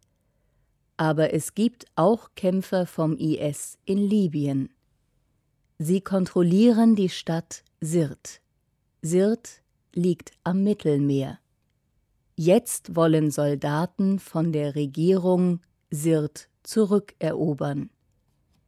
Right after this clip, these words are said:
Die Regierung hat die U S A gefragt,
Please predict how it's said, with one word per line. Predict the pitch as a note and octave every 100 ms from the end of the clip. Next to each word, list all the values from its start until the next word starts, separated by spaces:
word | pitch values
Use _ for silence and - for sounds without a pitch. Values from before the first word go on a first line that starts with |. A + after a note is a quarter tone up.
| _ _ _ _ _ _ _ _ -
Die | E3
Regierung | D3+ D3+ C#3 D#3+ F3+ F#3 G3+ A#3+ A#3+ _
hat | _ G#3+ G#3+ -
die | D#3+ D3+
U | - D#3
S | D3 D3 -
A | D#3+ E3+ F#3
gefragt, | D3+ D3 - D3 C#3+ E3 - - -